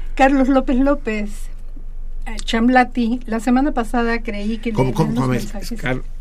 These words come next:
Speaker 2: ¿es el mismo nombre?
Speaker 1: Ujú, Carlos López López, y luego abajo dice Chamblati. Ahora se puso Carlos López López en su perfil.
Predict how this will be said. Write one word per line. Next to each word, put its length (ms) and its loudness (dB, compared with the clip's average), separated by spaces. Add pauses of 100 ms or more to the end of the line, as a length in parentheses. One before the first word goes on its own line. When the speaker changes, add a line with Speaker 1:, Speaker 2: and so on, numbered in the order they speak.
(120)
Speaker 2:
¿es 180 -2
el 80 0
mismo 260 0
nombre? 380 -2
Speaker 1:
Ujú, 480 4 (120)
Carlos 380 4
López 280 2
López, 420 0
y 60 -6
luego 220 -2
abajo 300 -2
dice 280 -4
Chamblati. 680 -4 (520)
Ahora 260 -2
se 140 -6
puso 340 -8
Carlos 360 -6
López 340 -6
López 420 -6
en 100 -6
su 120 -8
perfil. 440 -6